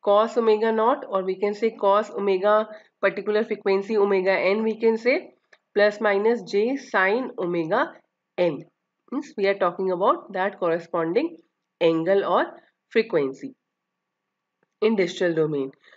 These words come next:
So you will get accordingly the coordinates of zeros as the conjugate pairs. So first you will get at point nine two nine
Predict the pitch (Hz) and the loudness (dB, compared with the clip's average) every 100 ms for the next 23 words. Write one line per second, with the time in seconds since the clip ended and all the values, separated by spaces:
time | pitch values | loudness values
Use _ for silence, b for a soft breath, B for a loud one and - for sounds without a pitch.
0 | b b _ - 214 220 220 196 277 - | b b _ -6 0 2 2 2 0 -2
1 | 196 196 185 196 240 370 - _ _ 180 | -2 -2 0 -2 -2 -4 -6 _ _ -8
2 | 175 190 185 202 226 233 240 208 180 185 | 0 2 2 2 2 2 -4 -4 -4 -2
3 | 190 196 190 254 349 - _ _ _ _ | -2 0 0 0 -2 -10 _ _ _ _
4 | _ _ _ 175 175 190 196 214 240 247 | _ _ _ -4 0 0 0 0 0 0
5 | - 175 180 294 392 - _ _ _ _ | 0 2 4 2 -2 -12 _ _ _ _
6 | _ - 107 - 220 254 - - _ 208 | _ -6 -6 2 4 4 -4 -20 _ -6
7 | 202 208 220 226 - 185 220 - _ _ | 0 4 4 2 -2 0 0 -4 _ _
8 | _ _ - 208 214 240 202 185 196 208 | _ _ -2 2 2 2 2 2 0 -2
9 | 208 196 226 | 0 2 2